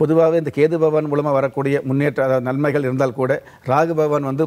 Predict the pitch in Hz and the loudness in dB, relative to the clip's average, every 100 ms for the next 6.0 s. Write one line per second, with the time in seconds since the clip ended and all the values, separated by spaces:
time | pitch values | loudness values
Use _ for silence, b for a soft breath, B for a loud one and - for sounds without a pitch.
0 | 143 165 170 156 143 135 131 127 127 131 | 0 2 2 2 0 -2 -2 -2 -2 -2
1 | 156 - 131 165 160 147 139 135 131 131 | -2 -2 -2 0 0 -2 -4 -4 -2 -2
2 | 127 131 151 139 151 156 135 120 147 156 | -2 -2 -2 -2 0 0 0 -2 0 0
3 | 135 139 131 135 123 123 123 127 147 131 | 0 -2 -4 -6 -4 -4 -2 -2 -2 -2
4 | 139 160 B - 139 143 123 131 156 156 | 0 -2 B -4 -2 -2 -2 0 0 0
5 | 139 131 135 127 139 135 127 123 123 147 | -2 -4 -2 -2 -2 -4 -4 -2 -2 -2